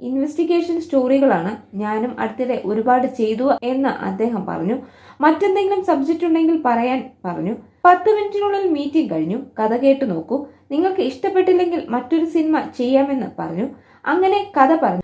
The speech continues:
മണിക്കൂറുകൾക്കുള്ളിൽ അദ്ദേഹത്തിന് കഥ ഇഷ്ടപ്പെട്ടെന്ന് മനസ്സിലായി. അവസാനം ഇഷ്ടമായി. നമുക്ക് ഈ സിനിമ ചെയ്യാമെന്ന് പറഞ്ഞു. അങ്ങനെ പെട്ടെന്ന് സിനിമ തുടങ്ങിയെന്നും ഗൗതം മേനോൻ ഓർത്തു.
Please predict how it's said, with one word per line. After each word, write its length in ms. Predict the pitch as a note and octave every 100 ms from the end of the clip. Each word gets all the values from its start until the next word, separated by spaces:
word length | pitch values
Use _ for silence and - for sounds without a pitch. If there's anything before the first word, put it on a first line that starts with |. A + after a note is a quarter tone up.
| _ A#3+
മണിക്കൂറുകൾക്കുള്ളിൽ 1000 | C#4+ D#4 F#4+ G4 G4+ G4+ G4 F#4+ F#4+ D4
അദ്ദേഹത്തിന് 500 | A#3+ D#4+ D#4+ E4 D#4+
കഥ 240 | C4+ C#4+ D4
ഇഷ്ടപ്പെട്ടെന്ന് 920 | A#3 - D#4+ D#4+ D#4+ D#4+ - - _ G#3+
മനസ്സിലായി. 580 | G#3 G3+ G3 D3+ C4+ - _ _ -
അവസാനം 460 | G#3 C#4 F#4 F#4 F#4 -
ഇഷ്ടമായി. 540 | A#3 - B3 D#3+ A3 - -
നമുക്ക് 280 | E4 F#4 F#4+
ഈ 120 | G#4+
സിനിമ 280 | G#4 F#4 F#4+
ചെയ്യാമെന്ന് 560 | F#4+ F4 E4+ F4 D#4+ A3
പറഞ്ഞു. 300 | F#3+ F3+ A#3+ C4+ G3
അങ്ങനെ 260 | G#3+ A#3+
പെട്ടെന്ന് 540 | A#3+ A3+ B3+ C4 - -
സിനിമ 300 | B3 C4 D4
തുടങ്ങിയെന്നും 600 | D4 C4+ C#4+ D4+ D4+ -
ഗൗതം 380 | - A#3+ B3 D4
മേനോൻ 300 | D4 C#4 F3+ -
ഓർത്തു. 340 | E3 E3 E3+